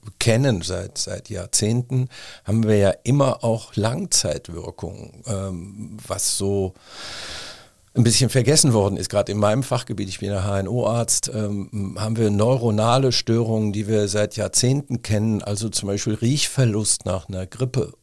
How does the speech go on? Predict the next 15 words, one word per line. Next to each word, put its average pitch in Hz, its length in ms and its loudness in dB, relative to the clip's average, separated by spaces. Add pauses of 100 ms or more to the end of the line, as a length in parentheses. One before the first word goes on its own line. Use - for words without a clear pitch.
oder, 95 840 2
äh, 90 380 -2 (1080)
andere 110 640 2
neuronale 107 880 0
Erkrankungen, 107 920 -2
ähm, 101 520 -8 (180)
Hörstürze 120 1080 2 (340)
nach 104 300 4
Virusinfektionen, 107 1160 0
Hörverluste, 107 1080 2
ähm, 95 1160 -4
Ohrgeräusche, 113 680 0
also 113 300 -4
allerlei 120 540 2
Dinge, 120 460 0